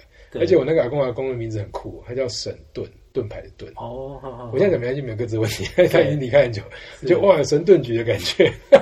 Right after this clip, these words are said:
Speaker 2: <laughs> 有一度我会想说，我可不可以去改名，
Speaker 1: 嗯。
Speaker 2: 改姓沈这样？对，但是，呃，我们讲到这两个地方，其实它虽然会可怕，我觉得会可怕的原因，可能多半是因为它会让你就是记到一段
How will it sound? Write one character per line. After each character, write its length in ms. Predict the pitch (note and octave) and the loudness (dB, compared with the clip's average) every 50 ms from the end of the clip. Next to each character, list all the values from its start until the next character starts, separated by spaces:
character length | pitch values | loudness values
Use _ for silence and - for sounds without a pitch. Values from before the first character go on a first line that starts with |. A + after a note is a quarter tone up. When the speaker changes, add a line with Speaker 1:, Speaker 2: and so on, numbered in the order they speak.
| - | 8
Speaker 2:
<laughs> 360 | C4+ G#3 - - - - - - | 6 6 4 2 -6 -12 -4 4
有 100 | - E3 | 8 10
一 40 | F3 | 10
度 140 | - C4 C4+ | 12 12 12
我 60 | G#3 | 12
会 100 | F#3 G3+ | 12 12
想 100 | F#3+ D#3+ D#3 | 12 10 10
说， 80 | F3 F3+ | 8 8
我 80 | E3 D3+ | 8 8
可 40 | C#3+ | 6
不 80 | D#3+ | 6
可 80 | E3+ F3 | 6 6
以 40 | E3 | 4
去 100 | D3+ D#3+ | 2 2
改 200 | D3+ D3 B2 A2+ | 0 0 0 0
名， 160 | A2 A2+ A#2 A#2 | 0 -4 -6 -4
Speaker 1:
嗯。 40 | C#3+ | -2
Speaker 2:
改 80 | C3 G#2+ | -2 -2
姓 200 | G#2+ - C3+ A2+ | -2 -4 -6 -8
沈 160 | G#2 - G#2 - - - | -8 -8 -12 -14 -14 -14
这 80 | - - | -18 -18
样？ 80 | - _ - - - - - - - | -18 _ -20 -20 -20 -20 -20 -2 4
对， 100 | E3+ E3+ | 6 8
但 160 | G#3+ A#3 A3 | 10 8 8
是， 80 | G3+ A#3+ | 10 10
呃， 1300 | G#3 F#3 E3+ D#3 D3 - - - - - - - - - - - _ - - - - - - - - - - _ - - | 12 12 12 10 8 -2 -8 -12 -14 -16 -18 -20 -20 -20 -20 -20 _ -20 -20 -20 -20 -18 -18 -18 -18 -20 -20 _ -6 0
我 100 | F3+ D#3+ | 2 4
们 100 | E3 E3+ | 6 8
讲 160 | D#3+ F3 D#3 | 10 10 10
到 60 | D#3+ | 10
这 120 | F3+ A3+ A3 | 12 10 12
两 140 | F3+ C#3+ C3 | 12 10 8
个 80 | C3 | 8
地 140 | C#3+ E3+ E3 | 10 10 10
方， 160 | E3 D#3 C#3+ | 10 10 6
其 100 | A2 C#3 B2+ | 4 -2 -2
实 140 | B2+ C3 A#2+ - - - - - _ _ _ - - - _ _ - - - - _ _ _ | -2 -4 -6 -8 -12 -20 -20 -20 _ _ _ -20 -20 -20 _ _ -18 -18 -18 -20 _ _ _
它 220 | - - F3 F3 | -2 2 2 2
虽 120 | E3+ - F#3 | 4 6 6
然 120 | D#3+ D3 | 6 6
会 80 | D#3 D3 | 4 -2
可 180 | - - B2 G2+ | -4 -6 -6 -4
怕， 220 | A#2+ C3 A#2+ A2 | -2 -2 -2 -2
我 100 | A2 A#2 | -2 -6
觉 80 | A#2 C3+ | -6 -6
得 60 | D3+ | -6
会 80 | E3 | -6
可 160 | D#3 - A#2+ G#2+ | -6 -8 -8 -8
怕 160 | C3 C3 A#2 | -6 -4 -4
的 60 | G#2+ | -6
原 160 | G#2+ G2+ G#2 | -6 -6 -8
因， 100 | A2 G#2+ | -8 -10
可 120 | - - F2+ | -10 -12 -14
能 100 | E2+ F2 | -14 -12
多 160 | - A2+ A2 | -8 -6 -6
半 160 | A2+ A2 G#2 | -6 -6 -6
是 120 | G#2+ A2 | -8 -8
因 80 | G#2+ G#2 | -10 -8
为 160 | G#2 G2+ F#2+ - - - - _ _ - - _ _ _ - - | -8 -10 -10 -12 -14 -20 -20 _ _ -20 -20 _ _ _ -20 -12
它 140 | - B2 | -8 -6
会 100 | B2 B2 | -4 -4
让 180 | A#2+ A#2 A2+ G#2 | -4 -4 -4 -6
你 180 | F#2 E2 D#2+ D#2+ | -8 -10 -14 -18
就 180 | - - F#2+ | -18 -16 -16
是 340 | F2+ F#2 F2+ E2 D#2 - - _ _ _ _ _ _ _ _ _ _ _ _ _ - _ - _ _ | -16 -14 -16 -16 -16 -18 -20 _ _ _ _ _ _ _ _ _ _ _ _ _ -20 _ -20 _ _
记 180 | - - D3+ C3 | -12 -8 -6 -4
到 200 | G#2+ C3 B2 A2 | -2 -2 -2 -2
一 60 | A2 | -2
段 260 | G#2 - A#2 A2 G#2 | -4 -2 -2 -4 -4